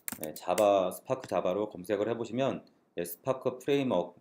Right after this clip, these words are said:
뭐, 웹 프레임워크라고 나옵니다. 코틀린과 자바를 지원한다. 그래서 여기를 접근을 해서 이제 보면,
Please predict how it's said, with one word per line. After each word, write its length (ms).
뭐, 220
웹 180
프레임워크라고 600
나옵니다. 520
코틀린과 600
자바를 400
지원한다. 520
그래서 160
여기를 240
접근을 380
해서 500
이제 160
보면, 500